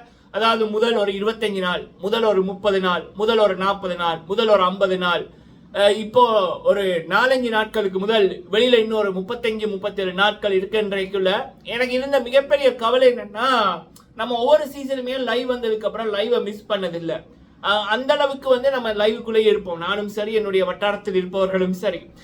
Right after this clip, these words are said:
அப்ப இந்த சீசன் அப்படியே டோட்டலா முடிஞ்சிருமா அப்படின்ற கேக்குள்ள தான் திவ்யா அப்படின்றவங்க ஒரு ஏஞ்சல் மாதிரி வந்தாங்க.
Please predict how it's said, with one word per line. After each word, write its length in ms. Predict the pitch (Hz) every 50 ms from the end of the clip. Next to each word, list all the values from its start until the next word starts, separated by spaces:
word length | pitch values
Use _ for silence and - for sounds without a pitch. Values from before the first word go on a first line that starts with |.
| - - - - -
அப்ப 120 | - 233
இந்த 360 | 240 240 277 294 311 311 311 285
சீசன் 320 | 302 302 294 - 302 302
அப்படியே 300 | 277 247 233 247 262 254
டோட்டலா 500 | 254 - 247 269 277 269 285 285 285 277 254
முடிஞ்சிருமா 600 | 233 233 226 226 208 220 214 208 196 202 214 220 214 202 185 - -
அப்படின்ற 460 | - 170 180 190 208 254 269 254 233 226
கேக்குள்ள 360 | 208 202 190 185 190 185 185 190
தான் 180 | 220 233 240 202
திவ்யா 360 | 165 196 202 202 226 233 226 220
அப்படின்றவங்க 600 | 196 180 185 190 185 185 180 175 170 170 185 208
ஒரு 160 | 202 185 175
ஏஞ்சல் 340 | 170 185 190 185 190 190 180
மாதிரி 220 | 175 175 175 175
வந்தாங்க. 400 | 165 156 156 160 160 156 151 156